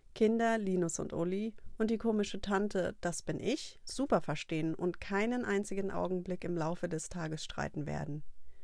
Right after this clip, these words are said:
Wir singen laut zum Radio mit und verfahren uns erstmal. Egal. Es geht mir richtig super prächtig. Fühlen kann ich zwar gerade nur angespannte Freude, aber das ist doch auch mal was.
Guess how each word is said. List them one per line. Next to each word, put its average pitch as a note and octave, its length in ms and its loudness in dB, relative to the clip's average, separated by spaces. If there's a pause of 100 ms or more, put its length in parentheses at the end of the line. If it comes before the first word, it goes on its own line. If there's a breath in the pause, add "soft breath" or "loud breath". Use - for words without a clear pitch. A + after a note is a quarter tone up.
(380)
Wir G#3+ 160 4
singen A#3 260 4
laut G#3 300 2
zum F3 160 -2
Radio A#3 400 2
mit A3 300 -2 (260 soft breath)
und B3+ 140 0
verfahren D#3+ 480 2
uns D#3+ 200 -2
erstmal. - 540 -2 (240)
Egal. C4+ 500 4 (560 soft breath)
Es - 200 0
geht A3 180 4
mir G3 140 4
richtig F#3 320 0
super G3 400 0
prächtig. - 580 -4 (560 soft breath)
Fühlen C#4+ 440 4
kann A#3+ 180 4
ich A#3+ 140 0
zwar G#3 180 2
gerade G3 320 0
nur G3 240 2
angespannte F3 640 0
Freude, G#3+ 640 2
aber F3 500 0
das - 160 -4
ist - 160 0
doch G3 100 -2
auch - 200 -2
mal E3 180 2
was. - 380 -6